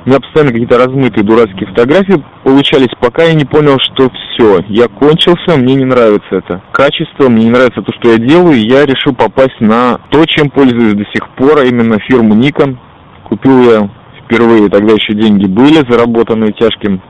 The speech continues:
трудом грузчика в течение года. Купил я Nikon F шестьдесят пять, и был он тогда, конечно, пленочный фотоаппарат.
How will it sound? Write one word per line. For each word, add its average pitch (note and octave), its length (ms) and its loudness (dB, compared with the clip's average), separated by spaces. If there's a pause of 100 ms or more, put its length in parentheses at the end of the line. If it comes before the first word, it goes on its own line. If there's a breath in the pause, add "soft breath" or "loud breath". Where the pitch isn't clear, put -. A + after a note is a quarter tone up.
трудом A2 360 0
грузчика G2+ 480 -2
в - 80 -10
течение G2 420 -4
года. C#3+ 400 2 (260 loud breath)
Купил D3 280 0
я D3+ 80 4
Nikon C#3+ 400 0
F B2 160 0
шестьдесят A#2 480 -2
пять, D#3 240 2 (280)
и G#2+ 120 -2
был D3+ 220 2
он E3+ 140 0
тогда, B2+ 240 0
конечно, C3 340 -2
пленочный A2+ 560 0
фотоаппарат. G#2+ 640 -2